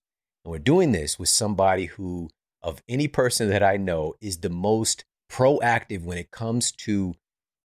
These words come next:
experimentation and when it comes to digging in, being forward thinking in the data, and really putting things to the test. So really, really excited about this episode. Now, one of the things that our special guest and I really connect on is our passion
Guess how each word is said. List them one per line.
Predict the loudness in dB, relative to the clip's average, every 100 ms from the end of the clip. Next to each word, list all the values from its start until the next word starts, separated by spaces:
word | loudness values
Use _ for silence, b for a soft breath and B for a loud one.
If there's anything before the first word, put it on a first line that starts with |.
| _
experimentation | -4 2 2 2 -2 -2 -2 -4 -8 -10
and | -10 -8
when | -8
it | -10
comes | -6 -4 -2
to | -4 -6 -4 -4 -10 _
digging | -8 -2 0 0
in, | -2 -4
being | -6 -8
forward | -10 _ -2 0 0
thinking | -2 -8 -6 -10 -8
in | -8
the | -8
data, | -4 -2 0 -2 -6 _ _ _ _ _ -14
and | 0
really | 0 0
putting | 0 -2 -2
things | -6 -6 -6
to | -6
the | -10
test. | -8 -8 -8 -14 _ _ _ _ _ _
So | -6 2
really, | 4 4
really | 4 2
excited | 4 2 2
about | 0 0
this | 0 -2
episode. | -2 -2 -2 -2 -6 _ _ _ _ _ -2
Now, | 2
one | 4 2
of |
the | 0
things | -2 2
that | 2
our |
special | 2 -2 -2 -4
guest | 2 2 2
and | -4 -2
I | -2
really | 0 -2 -2
connect | -4 -6 -8 -10
on | -12 -12 -14 _ _ _
is | -6 -4
our | -4
passion | -2 0 2 -2 -6 -8